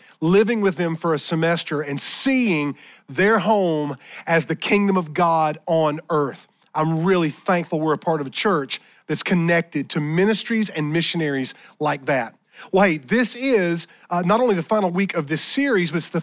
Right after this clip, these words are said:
last time that we're gonna record in this space. Uh, we're gonna be moving into the auditorium to record next. I thought a great way for us to celebrate the twelve weeks of doing church this way, online,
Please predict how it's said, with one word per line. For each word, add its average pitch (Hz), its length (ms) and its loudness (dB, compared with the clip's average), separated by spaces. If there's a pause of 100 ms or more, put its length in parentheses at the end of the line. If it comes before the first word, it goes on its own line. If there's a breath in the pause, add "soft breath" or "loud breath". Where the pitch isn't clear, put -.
last 214 340 2
time 226 280 0
that 170 100 -6
we're 196 120 0
gonna 208 140 0
record 170 580 0
in 160 260 -2
this 247 200 0
space. 147 540 -2 (320 loud breath)
Uh, 156 140 2
we're 175 60 2
gonna 196 100 2
be 170 100 0
moving 202 320 2
into 180 160 0
the 165 80 -6
auditorium 202 720 0
to 160 80 -2
record 165 760 0 (220 loud breath)
next. 185 540 0
I 262 220 2
thought 156 420 0 (380 loud breath)
a 156 80 0
great 202 320 0
way 214 180 2
for 180 240 -2
us 156 220 2
to - 100 -8
celebrate 185 600 0
the 160 80 -2
twelve 247 600 0
weeks 190 600 0
of 151 180 -4
doing 190 240 2
church 180 360 -2
this 185 200 0
way, 156 340 0
online, 170 680 2